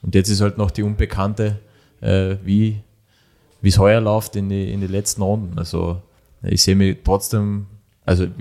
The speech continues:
ich sehe uns trotzdem gut aufgestellt, dass wir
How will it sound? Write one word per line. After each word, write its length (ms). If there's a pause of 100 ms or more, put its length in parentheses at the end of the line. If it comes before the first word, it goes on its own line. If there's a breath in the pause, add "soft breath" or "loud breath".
(100)
ich 140
sehe 160
uns 220
trotzdem 300
gut 140
aufgestellt, 600 (640 soft breath)
dass 220
wir 440